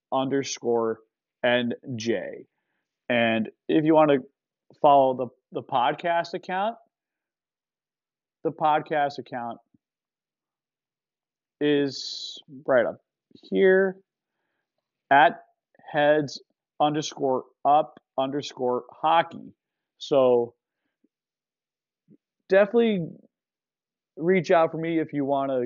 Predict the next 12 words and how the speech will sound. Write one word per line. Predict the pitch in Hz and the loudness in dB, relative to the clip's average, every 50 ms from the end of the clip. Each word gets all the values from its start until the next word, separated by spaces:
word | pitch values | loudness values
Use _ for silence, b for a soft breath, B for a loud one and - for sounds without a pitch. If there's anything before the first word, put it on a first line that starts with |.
| 117 _ | -6 _
come | - 143 127 123 | -10 -8 -6 -6
on | 123 120 117 117 | -6 -6 -6 -8
the | 120 | -10
podcast. | - - 160 160 165 170 170 165 - 185 165 165 165 165 165 160 - - - _ _ _ _ _ _ _ _ _ _ _ _ _ _ _ _ _ _ _ - _ _ _ _ _ _ _ _ _ _ _ | -8 -4 -2 0 0 0 -2 -2 -4 -2 -2 0 0 0 -2 -4 -6 -10 -20 _ _ _ _ _ _ _ _ _ _ _ _ _ _ _ _ _ _ _ -20 _ _ _ _ _ _ _ _ _ _ _
This | 160 170 160 160 | -4 -2 -2 -2
is | 170 156 | -4 -6
part | - - 170 151 147 147 | -4 0 2 2 2 2
of | 135 127 | 0 -4
Anchor | - 139 143 143 - 135 135 | -4 -6 -6 -6 -6 -6 -4
dot | 120 131 120 113 110 | -2 -2 -2 -2 -2
F | 107 117 - - | -4 -6 -6 -2
M. | 165 170 170 170 165 160 | 0 0 0 0 -2 -4